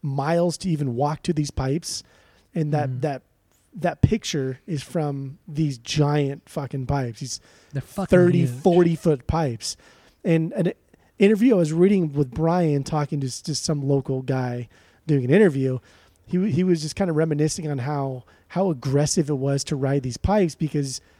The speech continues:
Speaker 1: you get to a point and you're going up and down like a half pipe,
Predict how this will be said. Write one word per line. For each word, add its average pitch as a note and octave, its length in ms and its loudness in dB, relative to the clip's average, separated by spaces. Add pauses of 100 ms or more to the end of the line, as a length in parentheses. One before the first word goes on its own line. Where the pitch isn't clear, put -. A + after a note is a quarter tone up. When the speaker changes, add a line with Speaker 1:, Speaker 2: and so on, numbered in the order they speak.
(320)
Speaker 1:
you E3 140 -4
get F#3+ 180 2
to F3 160 2
a D#3 60 4
point E3 580 0
and D#3 160 -4
you're D3 100 -2
going D3+ 300 0
up D#3+ 160 -2
and D3+ 100 -2
down D3+ 140 -2
like C#3 140 -6
a C#3+ 60 -6
half F#3+ 320 -2
pipe, C3+ 340 -2